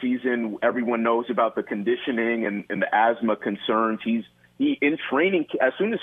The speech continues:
training camp started, you really started to see a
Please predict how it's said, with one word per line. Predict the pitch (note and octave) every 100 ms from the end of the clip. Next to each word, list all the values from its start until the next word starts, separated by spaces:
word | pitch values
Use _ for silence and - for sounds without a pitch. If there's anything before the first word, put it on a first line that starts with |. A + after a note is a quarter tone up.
| -
training | C#3+ D#3 C#3
camp | C3+ A#2+ -
started, | - A#2 B2 A#2+ G#2+ -
you | A#2
really | A2 D#3+ E3 C3 - -
started | A2 B2 B2 A2 -
to | G2+ -
see | A#2 A#2 A2+ _ - - -
a | A2